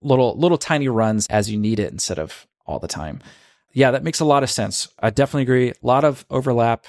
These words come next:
with some durable job queues. A lot of the same, like, issues have been solved with things like Oben, but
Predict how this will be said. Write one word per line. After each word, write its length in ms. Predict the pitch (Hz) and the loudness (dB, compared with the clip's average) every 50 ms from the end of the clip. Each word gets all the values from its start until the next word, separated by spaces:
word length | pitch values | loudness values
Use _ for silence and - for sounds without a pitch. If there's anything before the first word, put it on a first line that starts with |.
| - - | -18 -8
with 180 | 107 110 110 - | -4 -4 -4 -2
some 180 | - - 117 | -2 -2 -2
durable 300 | 107 117 113 110 107 107 | 0 0 0 0 0 -2
job 280 | 104 - 107 104 104 - | -2 -2 -2 -2 -2 -4
queues. 420 | - - 107 104 101 101 101 - - - - - - - | -6 -6 -4 -4 -2 -2 -4 -6 -8 -12 -20 -16 -6 0
A 20 | 120 | 2
lot 220 | 120 123 131 131 | 4 4 4 4
of 100 | 131 120 | 0 -2
the 80 | 120 113 | -4 -4
same, 460 | - - 120 117 120 113 113 110 - | -4 -2 -2 -2 -2 -4 -4 -6 -6
like, 220 | - 107 104 104 - | -4 -4 -4 -4 -4
issues 380 | - 110 107 - - 120 104 - | -6 -6 -4 -4 -2 -4 -4 -4
have 100 | 110 110 | -4 -4
been 140 | 113 104 104 | -4 -4 -4
solved 340 | - 110 101 104 104 104 | -2 -2 0 0 -2 -2
with 320 | 110 107 104 101 - - - - - - _ _ _ _ _ _ | -2 -2 -2 -2 -2 -6 -12 -16 -20 -20 _ _ _ _ _ _
things 260 | - 123 113 110 101 107 | -2 0 0 0 2 0
like 200 | 104 98 - 110 | -2 -2 -2 -2
Oben, 400 | 110 107 104 107 101 101 101 - - | -2 0 0 -2 -4 -4 -6 -6 -2
but 400 | - 120 110 98 - - - - | 0 0 0 0 -2 -8 -10 -10